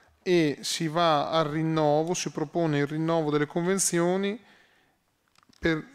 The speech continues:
la durata di cinque anni, quindi fino al, eh, ad, ad, ai, al primo agosto duemilaventisette.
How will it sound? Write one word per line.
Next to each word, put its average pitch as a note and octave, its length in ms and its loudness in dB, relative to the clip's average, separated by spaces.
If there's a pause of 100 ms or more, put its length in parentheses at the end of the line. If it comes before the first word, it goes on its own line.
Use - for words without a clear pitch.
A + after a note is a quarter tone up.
la E3+ 120 0
durata E3 440 2
di D#3 100 -6
cinque D#3+ 480 0
anni, C3+ 580 -2 (120)
quindi D#3+ 520 -4
fino D#3 640 -2
al, D3+ 280 -2
eh, C3+ 500 -2
ad, C3+ 300 -4
ad, C#3 400 -4
ai, C3+ 200 -4 (100)
al C3+ 180 -4
primo D3+ 240 -4
agosto C#3+ 340 -4
duemilaventisette. C#3+ 1000 -8